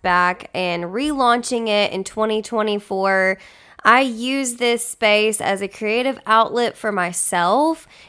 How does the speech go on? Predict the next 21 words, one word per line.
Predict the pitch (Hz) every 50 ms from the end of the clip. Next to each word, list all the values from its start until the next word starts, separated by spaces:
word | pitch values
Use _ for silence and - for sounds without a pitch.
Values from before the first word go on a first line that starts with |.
| - -
and | 226 247 269 277 262
for | - 247 240 240 240
my | 240 220 196
business. | 190 196 - 180 180 185 196 220 220 226 233 247 262 254 - - -
Originally, | - 208 202 214 240 247 240 277 277 262 262 247 247
when | 240 233 220
I | 220 220
started | 220 - 240 220 220 214
doing | 220 226 214 214 208
podcasting | 208 208 202 185 190 185 - 214 190 190 190 - - 202 190 190
about | 180 180 180 170 170 135 -
five | - 190 175 180 180 185
years | 196 190 185 185 190
ago, | 190 185 - 180 175 170 170 175 170 165
I | 160 160 165 - - - - - - - _ -
did | 262 285
more | 277 277 285 277
of | 269 240
a | 247 -
personal | - 233 233 233 240 - 254 247 233 226 226
podcast. | - 240 220 208 208 208 - 220 202 196 190 190 196 202 - - -